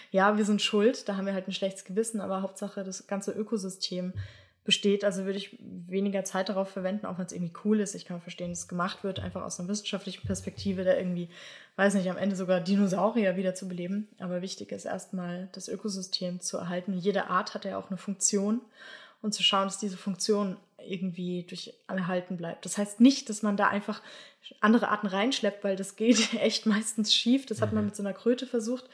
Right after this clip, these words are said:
Speaker 1: wo es da irgendwie, weiß nicht mehr gegen was sie sie eingesetzt haben, die Agarkröte war es, glaub ich. Und dann hat sie da die ganzen, äh, Säugetiere und Reptilien gefressen <laughs> stattdessen. Also, ja, das, äh, weil sie da keine natürlichen Feinde hatte. Also, das ist immer schwierig.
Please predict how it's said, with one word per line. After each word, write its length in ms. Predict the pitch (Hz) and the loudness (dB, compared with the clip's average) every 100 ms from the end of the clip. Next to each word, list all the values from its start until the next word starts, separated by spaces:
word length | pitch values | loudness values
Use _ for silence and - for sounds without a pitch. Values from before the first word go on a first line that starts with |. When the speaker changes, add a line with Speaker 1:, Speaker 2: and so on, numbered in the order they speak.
| - - - - | -18 -18 -18 -4
Speaker 1:
wo 80 | 202 | -2
es 80 | 202 | 4
da 100 | 202 | 4
irgendwie, 600 | 196 208 202 202 202 202 | 4 0 2 0 0 -2
weiß 180 | 190 208 | -2 -2
nicht 160 | - | -4
mehr 80 | 196 | -4
gegen 240 | 208 196 | -2 -2
was 160 | 190 202 | -2 -2
sie 60 | 202 | -4
sie 160 | 185 | -2
eingesetzt 520 | - 208 214 202 208 208 | -2 0 0 -2 -4 -4
haben, 100 | 190 | -2
die 100 | - | 0
Agarkröte 640 | 208 226 220 226 226 214 | 2 0 0 -2 -2 -2
war 100 | 214 | -6
es, 120 | 208 | -6
glaub 260 | 208 208 214 | -4 -2 -2
ich. 180 | 214 - _ - - - - | -4 -10 _ -20 -20 -16 -2
Und 80 | |
dann 100 | 185 202 | 2 2
hat 140 | 190 | 0
sie 80 | 185 | -2
da 120 | 190 | -2
die 100 | 190 | -2
ganzen, 580 | 185 185 202 190 185 185 | -2 -4 -4 -4 -2 -4
äh, 320 | 202 196 190 | -4 -4 -4
Säugetiere 580 | 175 185 202 202 202 185 | 2 2 2 -2 -4 -4
und 100 | 180 | -4
Reptilien 420 | 175 - 202 175 | -6 -6 -4 -4
gefressen 420 | 170 - - - 196 | -6 -8 -6 0 2
<laughs> 0 | |
stattdessen. 720 | - 196 226 214 - 220 214 | 2 4 4 4 2 2 2
Also, 380 | 202 185 202 196 - - - - - - | -2 0 -2 -2 -8 -10 -12 -14 -14 -4
ja, 260 | 175 165 - _ _ | -2 -2 -8 _ _
das, 280 | 185 185 - | -6 -4 -6
äh, 160 | 185 180 | -4 0
weil 140 | 185 | 0
sie 80 | 180 | 2
da 160 | 180 | 2
keine 260 | 175 190 180 | 2 -2 -4
natürlichen 460 | 180 - 185 180 185 | -6 -4 -6 -6 -10
Feinde 280 | 185 190 | -10 -8
hatte. 240 | 185 - 202 | -10 -12 -12
Also, 240 | 190 190 185 | -10 -10 -12
das 220 | 185 196 | -14 -14
ist 100 | 190 | -12
immer 200 | 185 185 | -8 -6
schwierig. 500 | - 190 196 185 | -6 -8 -12 -16